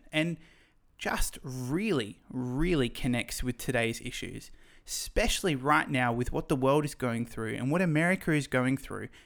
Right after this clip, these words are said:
Alexander Hamilton stands as a poignant reminder of the ideals that America was founded upon that it hasn't necessarily reached, but is always worth striving for,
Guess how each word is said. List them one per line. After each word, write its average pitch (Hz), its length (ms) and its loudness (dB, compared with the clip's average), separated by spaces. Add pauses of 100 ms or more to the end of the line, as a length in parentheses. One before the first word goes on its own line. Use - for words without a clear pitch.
(120)
Alexander 196 480 -2
Hamilton 175 600 -2
stands 156 480 -2
as 143 180 -6
a 127 100 0
poignant 180 520 0
reminder 139 720 0 (220)
of 147 160 -2
the 151 120 4
ideals 143 760 2
that 135 120 2
America 127 400 2
was 120 200 -4
founded 135 320 2
upon 110 400 -2 (200)
that 170 280 8
it 156 280 -2
hasn't 147 380 -2
necessarily 147 760 2
reached, 127 440 -4 (240)
but 190 240 8
is 165 120 0
always 175 420 4
worth 143 260 2
striving 135 520 4
for, 110 400 -4